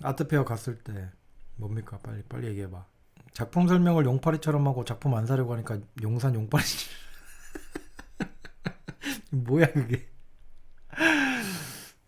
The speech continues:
위협적인 느낌을 받았다고? 아, 아니, 근데 안 그럴 텐데. 아트페어에서 그런다고요?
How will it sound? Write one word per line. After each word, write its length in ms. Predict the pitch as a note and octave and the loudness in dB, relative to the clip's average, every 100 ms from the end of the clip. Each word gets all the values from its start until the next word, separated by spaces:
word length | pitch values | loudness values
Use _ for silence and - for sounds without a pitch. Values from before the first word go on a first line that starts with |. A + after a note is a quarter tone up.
| _ | _
위협적인 440 | C3+ E3+ F#3 F3 C#3+ | 2 4 8 8 8
느낌을 260 | B2 C3 | 6 2
받았다고? 540 | F#2+ G2 - G2 A#2 - - - - - - - - | 0 -4 -6 -10 -10 -12 -16 -18 -20 -20 -20 -20 -12
아, 480 | G2 F#2+ F#2 F#2 F#2 - D3+ - | -10 -8 -8 -10 -10 -8 -6 -6
아니, 200 | F4 G4+ - | -4 -4 -2
근데 340 | G#3+ A3+ F3+ - | 4 4 2 0
안 200 | A#2+ E3 | 2 2
그럴 280 | B3+ C4 - | 2 0 2
텐데. 540 | F#3+ C#3 A2 C3 - - - - - - | 4 4 4 0 -4 -16 -20 -20 -16 -6
아트페어에서 680 | G#2+ - F#3+ G3 F3 C3 | -4 -2 4 6 6 6
그런다고요? 520 | G#2 G2+ F#2 F#2 C#3 | 0 -2 -4 -6 -8